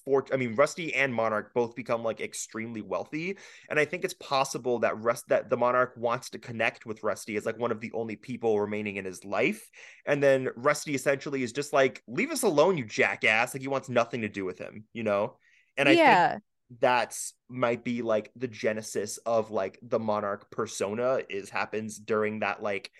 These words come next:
Speaker 1: per-, during that, like, high school aged period of, like, Rusty and,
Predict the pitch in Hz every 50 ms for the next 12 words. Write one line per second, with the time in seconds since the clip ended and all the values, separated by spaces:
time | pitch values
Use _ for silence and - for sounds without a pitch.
0 | - _ _ _ _ _ _ - - 160 151 - 135 156 175 185 185 185 151 120
1 | 147 147 139 139 - - _ _ _ _ _ - - - - - 160 160 160 156
2 | - - - 143 131 127 123 - 107 110 110 107 110 107 - - - - - 120
3 | 110 107 104 98 98 90 82 - 107 110 110 101 - 104 101 107 95 - - -
4 | 113 107 101 101 98 - - 104 101 95 92 92 92 90 87